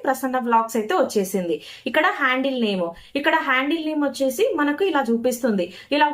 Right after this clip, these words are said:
వద్దు, మీకు నచ్చింది ఏదైనా కావాలి అనుకున్నా కూడా మీరు ఇక్కడ చేంజ్ అనేది చేసుకోవచ్చు అనమాట. ఒకవేళ మీరు ఇచ్చింది అక్కడ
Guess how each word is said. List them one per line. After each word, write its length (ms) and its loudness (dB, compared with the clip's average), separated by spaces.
వద్దు, 300 2
మీకు 280 0
నచ్చింది 460 -2
ఏదైనా 240 0
కావాలి 400 4
అనుకున్నా 340 -2
కూడా 180 0
మీరు 160 -4
ఇక్కడ 160 2
చేంజ్ 300 4
అనేది 340 2
చేసుకోవచ్చు 520 0
అనమాట. 260 2
ఒకవేళ 340 0
మీరు 240 0
ఇచ్చింది 400 0
అక్కడ 160 -2